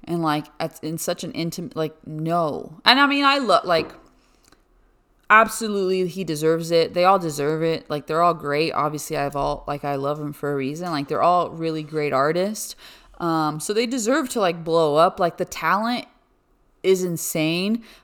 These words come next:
But, like, man, I got to see The Weeknd for, like, fifty bucks, freaking, like, and be, like, five, ten feet away from him.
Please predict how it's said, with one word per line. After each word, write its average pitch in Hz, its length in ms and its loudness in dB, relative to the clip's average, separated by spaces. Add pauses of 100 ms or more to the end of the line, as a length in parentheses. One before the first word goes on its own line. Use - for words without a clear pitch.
But, 233 120 0
like, 180 240 4
man, 233 520 4
I 240 100 0
got 277 160 0
to 240 80 -6
see 247 160 -4
The 220 100 -2
Weeknd 226 320 -4
for, 226 120 -2
like, 190 180 0
fifty 240 440 -4
bucks, 202 760 4 (500)
freaking, 233 320 -4
like, 170 300 -4
and 180 180 -2
be, 220 240 -2
like, 170 300 2 (640)
five, - 880 4
ten 226 260 -2
feet 233 180 -2
away 202 260 4
from 233 220 -2
him. 170 400 0